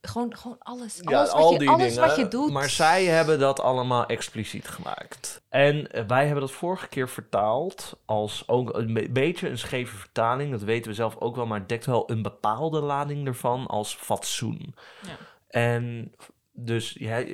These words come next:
Speaker 2: dat, ja, dat je dus aan die regels houdt en dat je dus fatsoenlijk bent. En dat ga-, gaf ons een beetje hetzelfde oudbollige
Speaker 1: Ja.
Speaker 2: cringy gevoel. Eh, maar je moet dus wel weten dat fatsoen, dat we dan dus ritual propriety als fatsoen vertalen. Dus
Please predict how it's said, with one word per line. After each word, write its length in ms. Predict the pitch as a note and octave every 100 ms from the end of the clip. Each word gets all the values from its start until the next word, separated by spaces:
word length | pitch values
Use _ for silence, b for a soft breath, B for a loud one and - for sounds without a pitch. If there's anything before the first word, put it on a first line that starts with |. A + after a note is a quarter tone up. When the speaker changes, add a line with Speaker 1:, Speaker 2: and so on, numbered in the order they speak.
| A2
Speaker 2:
dat, 180 | A2+ A2 - -
ja, 240 | F2+ F2
dat 180 | A2 A2
je 60 |
dus 200 | B2 A#2
aan 220 | A#2+ B2+ C#3
die 120 | A2
regels 280 | A#2 A#2 A#2
houdt 200 | A#2 A#2
en 80 | G#2+
dat 140 | G#2+
je 60 | G2+
dus 160 | G2
fatsoenlijk 720 | - - - C3+ B2+ A2+ G2+ G2+
bent. 240 | F#2+ F#2+
En 80 | G2
dat 200 | F#2+ B B B
ga-, 180 | - -
gaf 300 | - A2+ -
ons 220 | A2+ A2
een 200 | A2+ A2+
beetje 260 | A2+ G#2 F2
hetzelfde 420 | - B2 A2+ -
oudbollige 520 | A2 G#2 A#2 A3 G#3
Speaker 1:
Ja. 80 | -
Speaker 2:
cringy 460 | - B2 B2+ G#2 G2
gevoel. 600 | - G2 G#2 G#2 A#2+ F3+ G#3 B B B B B
Eh, 260 | - A#2 A#2+
maar 260 | A#2+ A#2+ B2+ G#2 - -
je 180 | B2+ C3
moet 180 | C3+
dus 140 | C3 G#2+
wel 260 | B2+ C3+
weten 480 | B2 B2+ B2+ B2+ B2+
dat 300 | A#2 A#2+ - -
fatsoen, 760 | - A#2 - - B2+ C#3+ E3 F3+ _
dat 300 | - - G#2+
we 80 | A2+
dan 180 | G#2+ G#2+
dus 260 | G#2 - - -
ritual 540 | G#2+ A2+ A#2 B2 A#2
propriety 800 | A2 A2 B2 A2+ A2+ A2+ A2 G2+
als 320 | - G2+ - -
fatsoen 540 | - F#2+ - C3 C3
vertalen. 520 | B2+ - - A2 A2
Dus 200 | G#2 G2